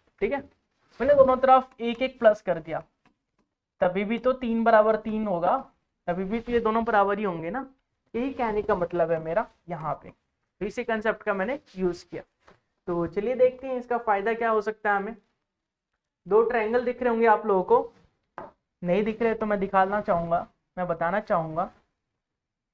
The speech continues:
और आप सुनना भी चाहेंगे, ऐसी मैं उम्मीद करता हूँ। देखिए triangle बीएसी दिख रहा है,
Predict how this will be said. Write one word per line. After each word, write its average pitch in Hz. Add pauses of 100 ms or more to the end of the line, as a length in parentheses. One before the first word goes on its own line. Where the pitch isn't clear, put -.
(220)
और 165
आप 160
सुनना 170
भी 202
चाहेंगे, 180 (220)
ऐसी 170
मैं 180
उम्मीद 180
करता 185
हूँ। 196 (720)
देखिए 180 (460)
triangle 220 (100)
बीएसी 247
दिख 233
रहा 240
है, 254